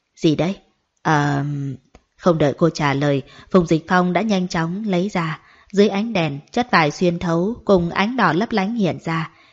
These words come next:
Hiểu Nhi ngại ngùng đỏ mặt, đưa tay cướp về. "Trả em." Tuy quan hệ của hai người đã khá thân thiết,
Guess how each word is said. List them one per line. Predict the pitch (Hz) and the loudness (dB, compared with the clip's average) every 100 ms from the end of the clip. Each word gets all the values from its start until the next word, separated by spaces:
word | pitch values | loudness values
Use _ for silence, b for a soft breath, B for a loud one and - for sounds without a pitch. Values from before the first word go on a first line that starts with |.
| b | b
Hiểu | 208 | 2
Nhi | 190 247 | 2 0
ngại | 233 175 170 | 0 -2 -2
ngùng | 170 151 | -2 -2
đỏ | 151 147 147 | -2 -2 -2
mặt, | 143 b b b - | -6 b b b 0
đưa | 175 | 0
tay | 165 151 | 0 -2
cướp | 214 240 - | -2 -4 -2
về. | 151 139 - _ _ | -2 -4 -14 _ _
"Trả | - 170 | 0 2
em." | 131 175 190 190 _ _ _ _ | 4 2 0 -6 _ _ _ _
Tuy | 208 | 0
quan | 190 180 | 2 0
hệ | 165 151 95 | 0 -2 0
của | 165 | 0
hai | 175 185 | 0 -2
người | 175 160 147 | -2 0 0
đã | - | -2
khá | 202 190 214 | -2 -2 -2
thân | 226 185 | -2 -2
thiết, | 180 220 | -2 -4